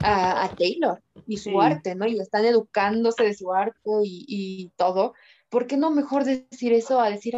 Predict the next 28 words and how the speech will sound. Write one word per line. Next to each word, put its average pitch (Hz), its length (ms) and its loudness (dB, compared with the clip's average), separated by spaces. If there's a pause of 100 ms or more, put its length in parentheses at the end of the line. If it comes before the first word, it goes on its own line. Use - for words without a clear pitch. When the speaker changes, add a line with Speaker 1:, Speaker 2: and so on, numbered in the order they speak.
Speaker 1:
"Ay, 277 280 0
no, 311 120 -2
es 311 100 -8
que - 80 -18
eres 330 340 0
Swiftie 247 300 -6
por-, - 240 -8
no 254 140 2
eres 370 160 2
Swiftie 247 460 0
porque 269 420 -2 (520)
te 240 80 0
gusta 247 200 2
desde 294 160 2
Reputation, 196 600 -4
solo 254 240 2
te 240 120 0
gustan 233 280 0
las 220 160 0
más, 208 320 -4 (260)
las 226 160 -2
más 226 160 -2
conocidas"? 220 480 -2
O 262 60 -2
sea, 226 240 -2
es, 254 280 0
es 311 140 0
obvio 349 260 2